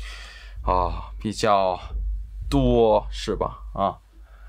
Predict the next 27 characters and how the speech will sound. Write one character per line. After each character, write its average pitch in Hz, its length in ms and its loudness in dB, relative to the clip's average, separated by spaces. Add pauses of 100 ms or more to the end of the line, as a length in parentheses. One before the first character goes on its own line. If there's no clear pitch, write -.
(340)
我 107 100 0
们 104 180 2
看 113 220 -4
一 101 40 -4
下， 98 180 -4
先 143 440 0
是， 113 560 2 (1080)
啊， 101 580 0 (160)
这 127 160 2
个 104 220 2 (140)
아 101 280 2
요， 92 400 0 (1300)
啊， 98 240 0 (340)
这 170 160 4
是 151 220 2
一 120 60 4
个 107 200 4
比 113 140 -2
较， 117 320 4
呃， 104 220 4
理 107 260 2
论 156 200 4
上 123 240 0
是 95 180 -6
说 101 280 2
的， 95 200 0 (580)
啊 110 640 4